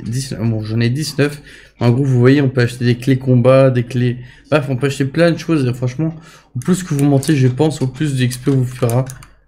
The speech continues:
Euh, et en plus il donne de la thune, et cetera. Franchement, faites vo-, votre Daily Battle, et si, petit conseil, c'est des conseils cons, hein, mais franchement, prenez les cons et faites-les, c'est très important.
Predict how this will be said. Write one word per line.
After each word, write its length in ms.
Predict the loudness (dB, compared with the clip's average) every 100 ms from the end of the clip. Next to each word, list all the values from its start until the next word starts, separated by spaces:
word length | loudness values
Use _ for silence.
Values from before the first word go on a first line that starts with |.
| -6
Euh, 300 | -2 0 0
et 80 | -2
en 60 |
plus 300 | -2 -6 -6
il 60 | -2
donne 200 | 2 2
de 60 | 2
la 120 | -2
thune, 200 | 0 -2
et 80 | 0
cetera. 380 | -2 0 0
Franchement, 380 | 0 -4 -2 -4 -4 -12 -20 -2
faites 160 | 0 2
vo-, 400 | 4 6 6 4
votre 340 | 2 0 0
Daily 240 | 2 2
Battle, 600 | 4 4 4 2 2 0 -4 -12 -14 -4 -4
et 20 |
si, 280 | -2 0 2
petit 340 | 2 -2 -2
conseil, 340 | -4 0 0
c'est 200 | 0 0
des 80 | -2
conseils 400 | 0 -2 0 -2
cons, 280 | 0 0 2
hein, 40 | 4
mais 120 | 2
franchement, 420 | 2 -4 -2 -4 -6 -14 -16 -12
prenez 320 | -4 0 2
les 100 | 2
cons 240 | 0 0 2
et 180 | 0
faites-les, 440 | -2 -2 0 0 0
c'est 180 | -2 -10
très 220 | -6 -4
important. 560 | -2 -2 -2 -4 -4